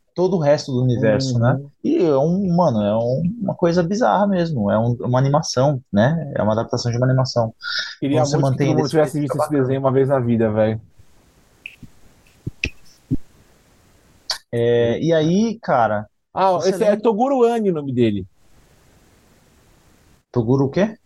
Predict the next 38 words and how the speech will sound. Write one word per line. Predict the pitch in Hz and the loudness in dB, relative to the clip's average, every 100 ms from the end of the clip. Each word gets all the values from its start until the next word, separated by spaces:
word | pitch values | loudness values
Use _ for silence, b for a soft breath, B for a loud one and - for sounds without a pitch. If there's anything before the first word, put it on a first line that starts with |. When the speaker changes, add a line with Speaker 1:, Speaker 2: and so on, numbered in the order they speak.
| _ _ | _ _
Speaker 2:
É, | 151 135 | -4 -2
que | |
os | 143 | -2
irmãos | 170 202 196 | 0 0 0
Toguro | 196 175 202 | 2 4 2
chamam | - 175 175 202 | 0 -2 0 -2
um | |
Toguro | 196 180 170 156 | 0 0 2 2
O, | 147 165 | 0 -2
Totô | - 156 - 165 196 190 | 0 -4 -2 0 0 -2
e | 175 | -2
um | 185 | -2
Toguro | 185 180 175 185 | -2 0 2 0
Ani. | 160 147 123 110 _ _ _ _ _ _ _ _ _ _ _ - | 0 -4 -6 -8 _ _ _ _ _ _ _ _ _ _ _ -2
Speaker 1:
Ah, | 156 | 0
isso | - 165 | 2 2
é, | |
o | 139 | 2
Toguro | 143 143 165 | 0 -2 2
é | 175 | 2
o | |
sobrenome, | 175 160 160 131 120 | 0 -2 2 2 2
né? | 127 143 _ _ - | -2 -6 _ _ -6
Speaker 2:
É, | 139 139 131 | -2 0 -2
Toguro | 135 127 143 | -4 0 0
é | |
o | |
sobrenome. | 135 139 143 139 135 127 120 _ - - - | 0 -2 0 2 2 0 -4 _ -16 -14 -2
Por | 131 | -2
isso | - | -2
que | |
chama | - 160 160 156 151 147 143 139 131 | -4 -2 0 0 0 2 2 0 -2
Speaker 1:
Isso. | 156 | -2
Speaker 2:
Tim-, | 143 - 156 | -2 -4 -2
é, | 139 139 135 | 2 2 2
time | 127 139 131 | 0 -6 -2
Toguro, | 147 131 127 120 | 0 4 2 2
né? | 113 113 117 | 0 0 -2